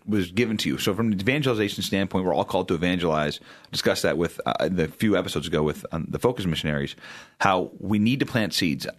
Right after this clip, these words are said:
Ty continued to work on you on a one-on-one basis and never, never forced it upon you. But by the way he lived his life was an authentic witness to the gospel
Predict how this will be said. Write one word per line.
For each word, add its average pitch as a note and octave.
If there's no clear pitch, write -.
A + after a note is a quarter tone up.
Ty C#3+
continued B2
to A#2
work A#2
on G#2
you G#2+
on G2
a F#2
one-on-one F#2+
basis -
and B2+
never, D3
never B2+
forced B2+
it F2+
upon D#2+
you. E2
But E2+
by G2
the F#2
way A2
he C3+
lived A#2+
his E2+
life C3
was G#2+
an B2
authentic D3
witness A#2
to G2
the -
gospel F#2+